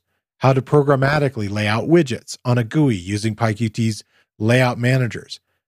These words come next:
how to select the right layout manager for your gooey application, and how to lay out widgets in main window-based or dialog-based applications.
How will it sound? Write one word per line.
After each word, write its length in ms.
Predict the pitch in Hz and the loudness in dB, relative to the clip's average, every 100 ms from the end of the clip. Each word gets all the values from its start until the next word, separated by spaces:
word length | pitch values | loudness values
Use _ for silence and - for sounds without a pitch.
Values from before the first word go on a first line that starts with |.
| _ _ _ | _ _ _
how 160 | 156 | 0
to 80 | 170 | 0
select 340 | - 156 156 - | 0 0 0 2
the 100 | 127 | 0
right 340 | 123 170 175 | 2 0 0
layout 300 | 151 139 120 | 2 2 0
manager 420 | 127 127 123 131 | -2 -2 0 -2
for 400 | 135 - - 180 | -2 -6 0 2
your 140 | 165 117 | 2 0
gooey 260 | 113 104 | -2 -2
application, 680 | 104 104 107 113 101 110 110 - _ _ - | -2 -4 -2 -2 0 -4 -6 -10 _ _ -4
and 140 | 120 | 2
how 80 | 135 | 4
to 60 | 135 | 4
lay 180 | 135 | 4
out 120 | 131 123 | 2 0
widgets 500 | 123 120 135 - - _ _ | 0 0 -4 -6 -18 _ _
in 180 | 123 113 | 0 2
main 260 | 127 151 156 | 2 2 2
window-based 680 | 160 160 143 156 156 143 | 2 2 2 2 0 -2
or 60 | 110 | -4
dialog-based 760 | 101 120 135 135 135 135 131 127 | 0 2 2 0 0 0 0 -2
applications. 800 | 123 127 - 120 - - - | -2 -2 0 0 -2 -10 -14